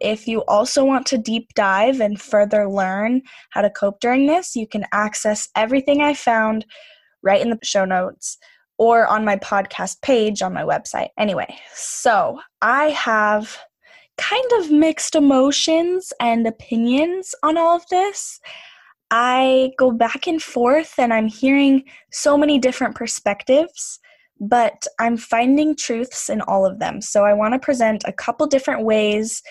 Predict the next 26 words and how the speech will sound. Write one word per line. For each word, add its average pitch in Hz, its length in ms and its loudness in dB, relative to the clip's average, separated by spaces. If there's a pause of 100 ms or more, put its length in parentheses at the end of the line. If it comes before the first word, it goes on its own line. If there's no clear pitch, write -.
(180)
you 214 120 -2
may 214 160 0
be 202 200 -6
experiencing 214 960 -2
this 311 500 0
or 196 320 2
feeling 208 340 0
about 285 280 4
it, 359 180 0
because 214 560 -2 (540)
we 233 180 0
all 226 260 4
may 233 200 2
be 214 160 -4
reacting 208 640 -2
and 202 100 -2
responding 208 520 0
in 202 100 -2
different 208 340 -4
forms 233 840 2 (340)
and 202 460 -2
need 240 240 2
different 277 280 0
things 285 220 0
to 311 100 0
cope. - 320 0